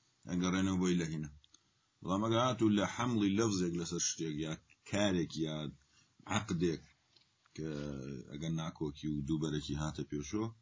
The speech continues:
وكاتا حم-، حمل خوزان شي. وتمان لفظ كدا أنريني واضحة. استعمال يعني متكلمة.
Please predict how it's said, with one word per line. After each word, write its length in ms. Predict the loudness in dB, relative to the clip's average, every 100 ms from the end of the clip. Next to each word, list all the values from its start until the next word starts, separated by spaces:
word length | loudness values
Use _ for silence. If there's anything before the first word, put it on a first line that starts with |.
| _ _ _ _ _
وكاتا 540 | -8 -6 -2 -2 -2 -6 -14 _ _ _ -20
حم-، 240 | -8 -4 -4
حمل 280 | -4 -4 -2
خوزان 400 | -2 -2 -2 -2
شي. 200 | -2 -2
وتمان 440 | -2 0 -2 -2 -6 -8 -4
لفظ 560 | 2 4 6 4 0 -4 _ _ _ _
كدا 360 | -4 0 2 2
أنريني 360 | 2 4 4 4
واضحة. 540 | 6 4 2 -2 -6 -16 _ _ _ _ _ _ _ _ _ _ -6
استعمال 560 | -2 0 2 2 4
يعني 180 | 2 2
متكلمة. 800 | 0 0 0 4 4 6 4 2